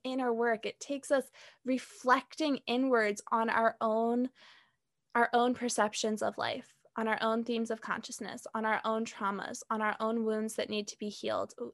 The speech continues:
It ends up being a journey of us turning inward and creating a f-, true relationship, not with all the things we have in our life, but creating a true relationship with our own mind, our own emotions,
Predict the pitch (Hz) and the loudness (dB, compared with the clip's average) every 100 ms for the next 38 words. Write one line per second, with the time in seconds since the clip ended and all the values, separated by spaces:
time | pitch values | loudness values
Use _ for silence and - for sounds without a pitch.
0 | - 233 - 247 254 247 - - - _ | -8 -2 0 2 2 0 -2 -20 -20 _
1 | 226 247 277 240 226 214 220 214 - 226 | 0 2 4 2 4 4 6 6 6 4
2 | - - - 214 202 - 240 285 247 208 | 4 -6 -2 -2 -2 0 4 6 8 8
3 | 196 - 214 208 - 233 233 233 - 208 | 6 2 -2 -2 0 2 2 2 0 0
4 | 220 254 - _ - - 277 285 302 269 | -2 -10 -20 _ -8 -2 2 4 6 8
5 | 233 220 - 240 214 190 - - - - | 8 6 4 0 2 2 2 -4 -20 -20
6 | - - 220 214 277 349 240 220 220 - | -12 0 6 12 12 12 12 12 12 6
7 | - _ _ _ _ _ _ _ - 233 | -18 _ _ _ _ _ _ _ 10 12
8 | 247 233 226 240 226 220 214 202 214 214 | 12 10 8 8 8 6 0 0 6 6
9 | 220 208 196 202 185 214 - - - - | 6 2 2 6 6 4 -8 -4 -2 0
10 | - 240 240 226 - - 285 302 254 233 | 6 6 8 2 -2 0 2 4 8 8
11 | 220 233 214 208 208 202 202 - 214 226 | 8 4 2 2 2 4 4 4 4 6
12 | 208 190 190 - 254 - _ - - - | 6 6 6 2 -8 -14 _ -20 -18 2
13 | 208 196 208 226 247 220 214 - - 78 | 4 6 4 6 8 8 6 4 -2 -4
14 | 247 - | -8 -10